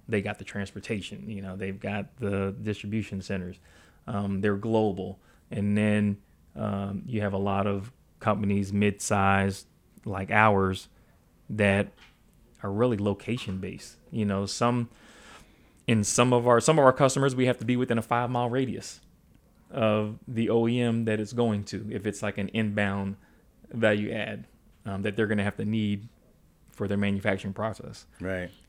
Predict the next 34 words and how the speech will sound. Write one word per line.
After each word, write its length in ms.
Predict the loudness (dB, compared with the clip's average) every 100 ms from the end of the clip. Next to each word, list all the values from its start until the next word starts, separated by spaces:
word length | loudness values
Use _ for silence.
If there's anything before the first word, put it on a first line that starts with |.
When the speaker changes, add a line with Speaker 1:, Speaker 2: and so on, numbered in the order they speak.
| _
Speaker 1:
In 220 | -2 0 2
some 240 | 2 4
cases, 500 | 4 2 0 -4 -6 -6
um, 460 | -2 -2 -2 -6 -10 _ _ _ _ _ -20 -20 -16
we 140 | -8 -2
have 160 | -2
customers 480 | 4 2 4 2 4
where 400 | 6 8 8 4 -6 -20 -20 -10
we 200 | -2 0
do 160 | 2 2
aftermarket 640 | 2 0 -2 -4 -6 -6
things. 420 | -6 -6 -8 -12 -14
So, 460 | -2 2 2 0 -6 -20 -20 -6
uh, 200 | -2 0
let's 220 | 0 0
say 180 | 0 2
you, 420 | 2 2 2 2
um, 460 | 2 2 0 -2 -4 -12 -20 -20 _ -20 -20 -20 -10
someone 260 | -2 0
gets 220 | 0 -2 -2
in 80 |
an 80 | -2
accident, 560 | -2 -2 -2 0 0 -2 -8 -20 -20 -20 -16
you 120 | -10 -6
take 280 | -2 -2
your 100 | -2
car 520 | -4 0 2 2 0 -4 -12 -12
somewhere, 500 | -2 0 2 2 2
the 100 | 0
dealership 420 | 0 0 0 -4
has 180 | -2 -2
to 60 | -2
order 280 | -2 -4
something. 400 | -6 -10 -10 -14